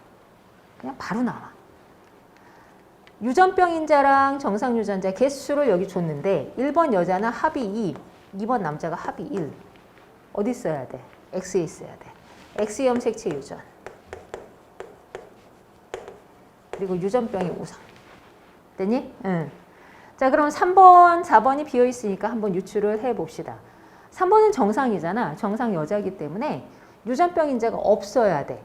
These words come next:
여자니까 디엔에이 합은 이가 나와야 돼. 그래서 여기가 공이.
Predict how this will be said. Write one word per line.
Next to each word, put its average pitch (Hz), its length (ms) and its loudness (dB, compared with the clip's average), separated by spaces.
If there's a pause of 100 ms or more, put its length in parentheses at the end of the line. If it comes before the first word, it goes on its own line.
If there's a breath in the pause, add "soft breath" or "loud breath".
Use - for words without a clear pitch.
(120)
여자니까 226 580 0
디엔에이 208 340 -2
합은 196 340 -6
이가 226 220 -2
나와야 143 420 -4
돼. 302 320 -4 (100)
그래서 165 280 -6
여기가 185 380 -2 (140)
공이. 254 960 -2